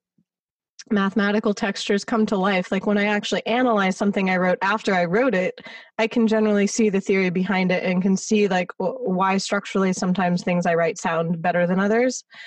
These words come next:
and be like, "Oh, there, there actually is, like, a mathematic scaffolding to this," but it, it's not on the forefront of my mind when I'm doing it.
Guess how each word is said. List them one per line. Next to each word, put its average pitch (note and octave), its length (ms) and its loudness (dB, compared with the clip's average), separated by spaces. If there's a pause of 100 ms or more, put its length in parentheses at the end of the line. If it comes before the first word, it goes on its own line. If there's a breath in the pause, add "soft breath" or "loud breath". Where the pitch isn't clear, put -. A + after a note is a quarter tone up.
(280 loud breath)
and A3+ 100 2
be B3 80 4
like, A3 220 2
"Oh, A3 240 2
there, F#3 240 2
there F#3 240 0
actually F3+ 400 0
is, G3+ 180 2
like, E3 200 0
a E3+ 60 0
mathematic F3 520 -2
scaffolding F3+ 560 -2
to F3 100 -2
this," E3+ 220 0
but E3+ 100 -2
it, E3+ 140 -4
it's G3 180 -4
not B3+ 160 2
on F#3+ 80 0
the F3 80 -2
forefront F#3+ 440 -2
of E3 60 0
my D#3+ 120 0
mind F3+ 260 0
when E3 140 0
I'm D#3+ 120 -2
doing F3 300 0
it. D#3 180 -2